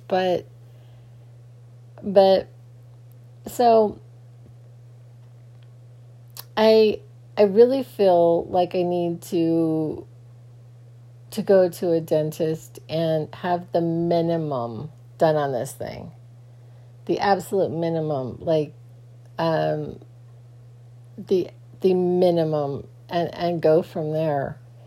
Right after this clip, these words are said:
Uh, <laughs> but I had this,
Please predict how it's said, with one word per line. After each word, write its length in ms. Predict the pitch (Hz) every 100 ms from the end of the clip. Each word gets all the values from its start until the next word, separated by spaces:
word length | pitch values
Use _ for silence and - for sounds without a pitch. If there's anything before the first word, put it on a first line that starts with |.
| - - - -
Uh, 640 | - 190 175 170 170 156 - - - - - - - - - - - - - -
<laughs> 80 | 208 - 294 - - - - - - - - - - - - - - - - - - - -
but 200 | 226 226
I 80 | 233
had 440 | 240 - 294 285 220
this, 420 | 196 180 -